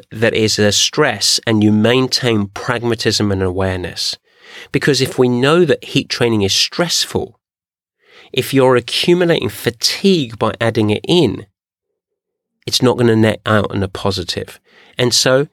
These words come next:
if stress starts to climb, if you start to feel lethargic,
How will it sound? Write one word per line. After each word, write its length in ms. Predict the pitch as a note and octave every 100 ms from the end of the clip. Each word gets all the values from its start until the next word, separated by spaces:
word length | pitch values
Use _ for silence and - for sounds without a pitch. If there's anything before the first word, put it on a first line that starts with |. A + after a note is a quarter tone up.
| _ _ _ -
if 180 | -
stress 400 | - - C3+ C3+
starts 380 | - - C3+ -
to 100 | -
climb, 500 | - A#2+ A2+ A2 A2 - - -
if 220 | G#2+ A2
you 60 |
start 340 | G#2 - B2+ -
to 80 | C3
feel 200 | - B2
lethargic, 720 | A2+ G#2+ - G#2 G2 A2